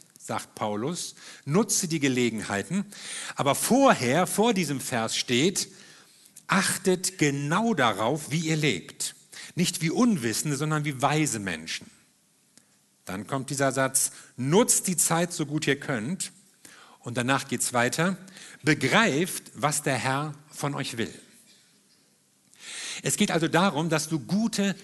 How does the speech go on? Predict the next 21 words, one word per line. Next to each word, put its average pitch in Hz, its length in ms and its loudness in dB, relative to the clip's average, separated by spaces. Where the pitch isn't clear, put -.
Entscheidungen 143 960 0
triffst. - 760 -2
Es 127 120 -2
geht 175 160 2
nicht 208 160 0
nur 190 120 -2
um 156 140 -2
deinen 143 240 2
Kalender, 156 680 0
was 120 200 -4
ist - 280 -10
drin, 160 400 -2
was 113 180 -2
muss 107 300 -8
raus. 143 400 0
Es - 160 -4
geht 147 180 -2
darum, 131 360 -4
triff - 500 -4
gute 135 480 -6
Entscheidungen. 110 1080 -4